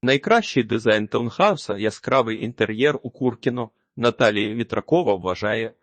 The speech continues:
що такий яскравий будинок повністю відповідає характеру господині, успішної бізнесвумен і турботливої мами двох дітей. Велика і зручна кухня підказує,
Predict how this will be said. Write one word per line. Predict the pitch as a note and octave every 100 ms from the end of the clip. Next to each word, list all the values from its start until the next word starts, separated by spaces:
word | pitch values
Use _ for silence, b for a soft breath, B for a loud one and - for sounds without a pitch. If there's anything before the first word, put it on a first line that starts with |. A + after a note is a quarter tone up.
| _
що | - F3+
такий | F3+ F3 A3+
яскравий | D#3+ A2 - A#2+ A2+ A2+
будинок | G#2 G#2 A#2+ D3+ -
повністю | - A2 A2 G#2+ - G#2
відповідає | G#2+ - G2+ A2 A#2+ B2 A2+
характеру | - G2+ G#2+ - A2+ G#2+
господині, | G#2 G#2 - G#2 G#2 B2+ D3+ C3+ _ _ -
успішної | G#2+ - G#3 G#3+ E3 C#3+ A#2
бізнесвумен | A2 A2 A2+ G#2+ - A2+ A2 A2
і | A#2+
турботливої | A#2 G2+ A2 A2+ A2 G#2 G#2+ F#2+
мами | A2+ A2+ G#2+
двох | G2 A#2 A2
дітей. | G#2+ G#2 G#2 A#2 - _ _
Велика | A#2 E3 F#3+ F3+ D#3+
і | C#3
зручна | B2 A2+ A2 - G#2+
кухня | - D#3+ - E3
підказує, | - - - G#2 G#2 G2+ F#2